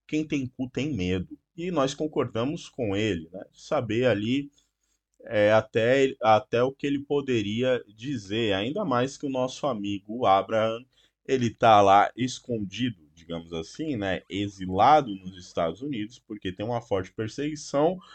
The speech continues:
dos nossos reis, né, do Brasil. A gente agora tem um poder moder-,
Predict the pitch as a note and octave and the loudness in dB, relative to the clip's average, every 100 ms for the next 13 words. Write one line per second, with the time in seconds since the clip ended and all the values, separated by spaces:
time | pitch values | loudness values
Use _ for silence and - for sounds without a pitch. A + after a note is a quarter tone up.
0 | - _ _ E3+ F3+ A3 G3 D3+ E3 E3+ | -20 _ _ -10 -4 -2 -2 2 4 6
1 | E3+ - D#3+ B2 G#2+ A#2+ E3 G3 B2 F#2+ | 4 0 -4 -4 0 4 6 8 6 2
2 | G2+ G#2 B2+ C3+ F#2+ G2+ G2 G2 E3 C#3 | -4 0 0 -2 -2 0 0 0 0 0
3 | A2 B2 - A#2 A#2+ D3+ E3 E3+ - D3+ | 0 -4 0 2 4 2 -2 -2 2 4
4 | C3+ D#3 D#3+ C3+ C3 | 4 4 2 2 0